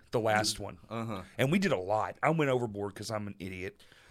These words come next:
Speaker 2: Right,
Speaker 1: You
Speaker 2: where it's
Speaker 1: know.
Speaker 2: like, "Oh, this'll be good.
Speaker 1: "Oh,
Speaker 2: Here
Speaker 1: look,
Speaker 2: we
Speaker 1: I'll
Speaker 2: go.
Speaker 1: get
Speaker 2: Check this
Speaker 1: fucking
Speaker 2: out."
Speaker 1: three people will watch this. Let me hurt myself."
Speaker 2: <laughs> Let me go to the
Speaker 1: And
Speaker 2: hospital real quick.
Speaker 1: <laughs> Yeah.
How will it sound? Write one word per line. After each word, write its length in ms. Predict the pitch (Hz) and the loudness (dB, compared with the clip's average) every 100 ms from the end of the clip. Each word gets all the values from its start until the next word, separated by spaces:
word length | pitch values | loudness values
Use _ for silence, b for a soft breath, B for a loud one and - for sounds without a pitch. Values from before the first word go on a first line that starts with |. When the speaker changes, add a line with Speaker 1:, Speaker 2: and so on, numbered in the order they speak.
| - | -2
Speaker 2:
Right, 300 | 143 117 107 | 2 4 4
Speaker 1:
You 40 | |
Speaker 2:
where 80 | 131 | 2
it's 40 | 117 | 2
Speaker 1:
know. 40 | |
Speaker 2:
like, 100 | 98 | 0
"Oh, 80 | 101 | -4
this'll 240 | 101 117 104 | -6 -8 -10
be 80 | - | -12
good. 140 | - | 0
Speaker 1:
"Oh, 160 | 269 147 | 4 4
Speaker 2:
Here 80 | 127 | 4
Speaker 1:
look, 160 | 202 | 2
Speaker 2:
we 60 | 113 | 4
Speaker 1:
I'll 120 | 135 | 2
Speaker 2:
go. 60 | 196 | 4
Speaker 1:
get 160 | 185 131 | 2 2
Speaker 2:
Check 160 | 110 | 0
this 140 | - 131 | -2 0
Speaker 1:
fucking 160 | 135 | 0
Speaker 2:
out." 80 | 90 | -4
Speaker 1:
three 160 | 170 180 | -4 -2
people 260 | 185 180 | -2 0
will 120 | 123 110 | 0 0
watch 300 | 110 107 - | 0 0 -2
this. 220 | 110 - | -2 2
Let 120 | 139 | 6
me 80 | 247 | 6
hurt 180 | 170 - | 8 6
myself." 400 | 131 220 123 - | 8 6 6 2
Speaker 2:
<laughs> 440 | - - - - | 0 -2 -4 -8
Let 200 | 330 349 233 | -6 -6 -2
me 80 | |
go 60 | 220 | 2
to 0 | |
the 0 | 156 | 4
Speaker 1:
And 100 | 151 | 2
Speaker 2:
hospital 300 | 131 - 90 | -4 -6 -12
real 80 | 85 | -8
quick. 360 | - 185 185 - | 4 12 12 12
Speaker 1:
<laughs> 40 | 190 | 12
Yeah. 300 | 190 165 | 12 12